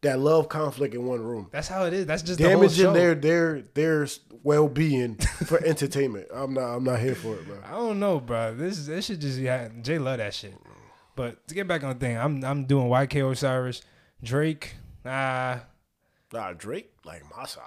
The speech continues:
Speaker 2: Yeah,
Speaker 1: Drake
Speaker 2: Dra-
Speaker 1: not no little nigga, bro.
Speaker 2: Yeah, yeah, I know. Drake kinda
Speaker 1: <laughs>
Speaker 2: big,
Speaker 1: Yeah,
Speaker 2: though.
Speaker 1: Drake not, I'm putting Drake, though.
Speaker 2: <laughs>
Speaker 1: I'm putting Drake, but, um,
Speaker 2: You think Lil Durk can fight?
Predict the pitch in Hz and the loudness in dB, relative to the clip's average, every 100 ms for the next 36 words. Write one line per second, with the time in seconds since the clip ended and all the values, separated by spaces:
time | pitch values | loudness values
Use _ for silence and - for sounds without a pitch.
0 | - - - 135 123 - 123 107 139 143 | -20 -20 -8 -6 -4 -4 -6 -4 -2 -2
1 | 107 98 98 120 147 139 127 165 135 127 | -4 -10 -12 -8 -6 -2 -2 -2 -4 -4
2 | 190 208 127 143 131 185 208 202 180 143 | -4 -4 -4 -2 6 10 10 10 6 6
3 | 175 156 123 113 - _ _ 139 151 - | 0 0 0 -4 -10 _ _ -2 0 2
4 | 131 101 104 - 90 95 - 180 - - | 2 0 -6 -8 -14 -16 0 2 4 4
5 | 226 233 226 226 226 127 113 85 98 95 | 8 10 10 10 8 6 0 -4 -10 -10
6 | - 104 95 104 104 95 92 104 _ _ | -10 -10 -6 -6 -6 -8 -12 -20 _ _
7 | _ _ _ _ 247 233 185 196 165 196 | _ _ _ _ -8 -6 -4 -4 -4 -6
8 | 151 170 175 | -6 -8 -10